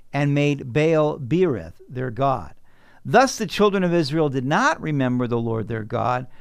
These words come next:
who had delivered them from the hands of all their enemies on every side, nor did they show kindness to the house of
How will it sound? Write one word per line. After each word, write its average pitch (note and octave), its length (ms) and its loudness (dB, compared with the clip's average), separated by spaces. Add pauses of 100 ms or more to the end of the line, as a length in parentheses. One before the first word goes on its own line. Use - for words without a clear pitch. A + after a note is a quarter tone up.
(200)
who D3+ 100 -2
had D#3 140 2
delivered G3+ 520 0
them A#3 160 0
from G3 200 -4
the F#3+ 120 0
hands D#3 400 0
of B2 80 -4
all D#3 320 2
their G#3+ 160 0
enemies D3 480 -2
on C3+ 300 -2
every C3+ 420 -2
side, A#2+ 480 -4 (400)
nor E3+ 480 2
did F#3 240 -2
they D#3 320 0
show D#3 320 -2
kindness E3+ 800 -6
to D3 100 -6
the C#3 180 -2
house C#3 360 -2
of B2+ 280 -6